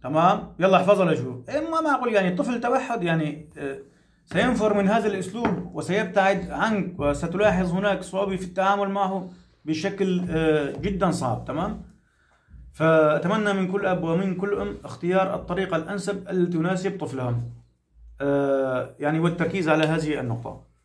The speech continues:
وأخيرًا أحبتي، ولا أريد أن أطيل عليكم، أتمنى من الله أن أكون قد وفقت في إيصال بعض المعلومات المفيدة لكم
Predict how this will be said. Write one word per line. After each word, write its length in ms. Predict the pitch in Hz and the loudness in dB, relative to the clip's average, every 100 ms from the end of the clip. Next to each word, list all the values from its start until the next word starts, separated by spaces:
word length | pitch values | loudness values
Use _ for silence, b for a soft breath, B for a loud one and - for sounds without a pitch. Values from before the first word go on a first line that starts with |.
| _ | _
وأخيرًا 540 | 131 - 165 170 156 | -8 -4 2 4 4
أحبتي، 640 | 135 160 151 156 151 156 147 | 2 -2 0 2 4 4 4
ولا 320 | 143 143 135 | 2 2 0
أريد 360 | 139 151 143 | 0 2 2
أن 220 | - 135 131 | -2 -8 -6
أطيل 220 | 139 131 | -4 -2
عليكم، 440 | 123 120 113 95 - | -2 -4 -8 -12 -16
أتمنى 420 | - 143 151 147 | -4 0 2 2
من 120 | 139 | 2
الله 500 | 131 131 139 143 143 - _ _ _ _ - | 0 0 0 0 -2 -10 _ _ _ _ -8
أن 140 | 139 | -8
أكون 420 | 127 117 143 143 135 | -8 -2 0 0 -2
قد 220 | 147 143 | -4 -2
وفقت 500 | 135 127 170 170 151 | -2 -2 -8 -6 -4
في 320 | 143 139 139 | -4 -2 -4
إيصال 440 | 127 120 156 156 | -6 -2 0 0
بعض 400 | 143 151 156 - | 2 0 0 -4
المعلومات 720 | 131 131 127 135 143 156 156 131 | -8 -4 -4 -2 0 0 -2 -6
المفيدة 600 | 135 120 156 147 139 151 | -6 -2 0 2 0 -2
لكم 360 | 160 160 165 | -2 -2 -4